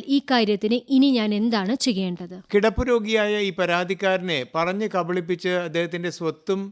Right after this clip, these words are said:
Speaker 2: മറ്റും തട്ടിയെടുക്കുകയും വിവാഹമോചനം ചെയ്താൽ പതിനഞ്ച് ലക്ഷം രൂപ നൽകാമെന്ന് പറഞ്ഞ് പറ്റിക്കുകയും ചെയ്തു എന്നാണ് ഈ കത്തിൽ പറഞ്ഞിരിക്കുന്നത്. ആ തുകയിൽ ഏഴ് ലക്ഷം രൂപ അദ്ദേഹത്തിന് ലഭിച്ചു.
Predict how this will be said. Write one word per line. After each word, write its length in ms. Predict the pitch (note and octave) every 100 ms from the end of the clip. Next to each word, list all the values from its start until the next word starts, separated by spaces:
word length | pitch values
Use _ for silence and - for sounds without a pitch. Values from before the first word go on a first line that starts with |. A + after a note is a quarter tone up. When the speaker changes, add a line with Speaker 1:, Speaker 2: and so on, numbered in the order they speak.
| _
Speaker 2:
മറ്റും 320 | F#3+ F3 F#3+ F3+
തട്ടിയെടുക്കുകയും 960 | E3 D#3 - F#3+ D#3 D3 D#3 D#3+ D#3 A#2+ D#3+ _ _
വിവാഹമോചനം 840 | F3 F3+ G3+ G3+ A3 G#3 G3+ G3+ G#3
ചെയ്താൽ 400 | F#3+ F#3 F3+ F#3 F3+
പതിനഞ്ച് 480 | F3 E3+ F#3+ F#3+
ലക്ഷം 280 | G3 F#3 F#3+
രൂപ 280 | F3+ E3+ F3+
നൽകാമെന്ന് 720 | E3+ D#3+ E3 F3+ G3 F#3 F3+
പറഞ്ഞ് 400 | E3 D#3+ D#3+ E3+ E3 -
പറ്റിക്കുകയും 680 | - D#3 G3 F#3 G3 G3 G3 E3
ചെയ്തു 380 | E3+ E3+ F#3 F#3+ -
എന്നാണ് 440 | D#3+ E3+ D3+ D#3 D#3 C#3+ - _
ഈ 100 | E3
കത്തിൽ 360 | D#3+ E3 - D#3 D3 -
പറഞ്ഞിരിക്കുന്നത്. 760 | D3 C3+ D3+ D#3 D#3+ D#3+ E3 B3 _ G3+
ആ 120 | F3
തുകയിൽ 420 | F#3 G3+ G3 G3 G3 - G3+
ഏഴ് 240 | F3 G#3
ലക്ഷം 300 | A3 G3+ G3
രൂപ 220 | F#3+ F3+ F3+ F3 G3
അദ്ദേഹത്തിന് 480 | D#3+ E3+ E3 E3+ D#3+
ലഭിച്ചു. 400 | D3 D3 -